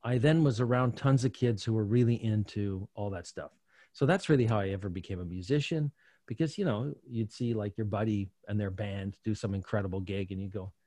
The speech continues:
"Hey, I wanna do that." And 'cause you're fourteen, you're like, "Oh, guitar. Yeah, I play a bit of guitar," or in my case, harmonica. "Yeah, oh, I'll pick this up."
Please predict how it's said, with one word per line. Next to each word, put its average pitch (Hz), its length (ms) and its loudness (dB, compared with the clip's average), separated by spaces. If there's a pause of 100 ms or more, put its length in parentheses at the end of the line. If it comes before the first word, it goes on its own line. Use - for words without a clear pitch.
(120)
"Hey, 247 200 -2
I 170 80 -2
wanna 202 180 0
do 107 160 0
that." 95 160 -4
And 113 100 0
'cause 131 180 4
you're 107 80 0
fourteen, 113 560 -2
you're 98 80 -6
like, 92 200 -8 (560)
"Oh, 180 340 0 (120)
guitar. 160 500 -4
Yeah, 185 180 -2
I 196 80 0
play 147 180 2
a - 20 4
bit 92 120 -4
of 87 60 -10
guitar," 104 360 -6
or 110 140 -2
in 98 80 -2
my 110 140 2
case, 101 220 -4
harmonica. 160 480 -4
"Yeah, 165 200 -6
oh, 233 200 -6
I'll 170 100 -4
pick 170 180 -10
this 196 140 -6
up." 160 100 -8